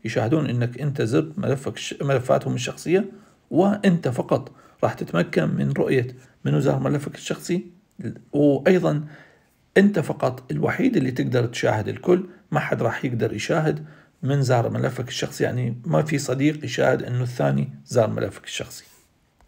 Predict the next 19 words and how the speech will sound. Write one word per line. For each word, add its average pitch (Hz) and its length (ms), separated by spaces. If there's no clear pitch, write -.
بعد 120 220
ما 135 60
كبسنا 160 400
على 135 120
التشغيل 160 600
راح - 160
ندخل - 300
عليه 190 360
وتشاهدون 131 720
من 147 120
شاهد 135 360
ملفي 131 280
الشخصي 185 500
هذول 120 220
المتابعين، 104 800
فتقدر 139 520
إنه 120 280
تشاهد 131 540
وتقدر، 117 460